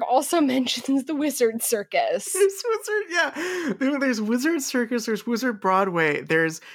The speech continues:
Speaker 2: as you have, have noted before, there's the Weird Sisters, which basically are a band that covers Wheels on the Bus.
Speaker 1: Right.
Speaker 2: <laughs> Like, like, what? What is there? It says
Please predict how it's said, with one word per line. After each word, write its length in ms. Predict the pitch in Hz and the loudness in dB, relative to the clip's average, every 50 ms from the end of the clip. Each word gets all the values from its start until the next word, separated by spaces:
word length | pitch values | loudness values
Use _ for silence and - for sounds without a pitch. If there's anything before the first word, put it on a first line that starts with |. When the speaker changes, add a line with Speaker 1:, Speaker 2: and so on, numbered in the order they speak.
| - - | -12 -4
Speaker 2:
as 260 | - 175 180 170 165 190 | -2 0 0 0 0 -2
you 140 | 220 240 | 0 0
have, 380 | 214 208 233 220 208 185 175 - - | 0 0 0 0 -2 -2 -6 -8 -6
have 260 | 143 165 160 156 156 | -4 -2 -2 -2 0
noted 320 | 165 165 170 170 170 165 160 | 0 0 2 0 0 -4 -6
before, 680 | 160 147 - - 170 165 165 160 160 147 139 131 - 123 | -10 -10 -8 -4 0 2 4 4 4 4 2 2 0 -2
there's 220 | 135 139 139 135 143 | -2 -2 -2 0 -2
the 80 | 139 | -2
Weird 260 | 135 139 156 190 202 | -2 0 0 0 0
Sisters, 440 | 196 - 185 170 - - 170 151 - | 0 -2 -2 -2 -2 -4 -4 -4 -2
which 240 | 156 147 135 - _ | -2 -4 -6 -4 _
basically 500 | - 151 147 165 - 185 175 - 175 165 | 0 0 0 0 -2 -4 -6 -4 -2 0
are 160 | 156 151 147 143 | 2 2 2 0
a 60 | 131 | -2
band 500 | 110 - 123 127 135 135 139 139 135 131 | -2 -4 -4 -2 -2 -2 -2 -4 -6 -6
that 240 | 127 123 120 - - | -6 -8 -8 -8 -6
covers 420 | - 147 131 123 127 127 117 113 | -6 -4 -4 -2 -4 -6 -6 -6
Wheels 300 | 107 120 131 135 131 127 | -6 -4 -2 -2 -2 -2
on 180 | 123 123 123 117 | -4 -4 -4 -6
the 60 | 113 | -8
Bus. 640 | 104 104 113 117 113 107 110 - - - - - - _ _ - - - - - 214 | -8 -8 -6 -4 -4 -4 -6 -8 -8 -10 -10 -10 -12 _ _ -6 -6 -6 -6 -8 -6
Speaker 1:
Right. 480 | 202 220 294 349 311 285 240 214 202 | -2 0 2 2 2 2 0 0 2
Speaker 2:
<laughs> 0 | |
Like, 400 | 214 185 156 156 196 - 339 - | 2 2 2 0 -2 -4 -2 2
like, 260 | 214 208 208 214 - - | 2 2 2 2 0 -2
what? 340 | 302 247 180 202 262 - - _ _ _ _ _ _ - 320 339 349 330 320 294 233 170 | -2 0 0 0 -2 -2 -4 _ _ _ _ _ _ -6 -4 -4 -2 -2 -2 -4 -4 0
What 320 | - 202 226 247 226 - - | 2 2 2 2 2 0 0
is 240 | 190 196 196 - | -2 -2 -2 -2
there? 300 | - 220 214 214 214 - 170 175 170 - | -2 -2 0 0 0 -2 -2 -6 -6 -4
It 120 | - 190 196 | -4 -4 -2
says 280 | - 240 277 330 285 | 0 0 0 0 0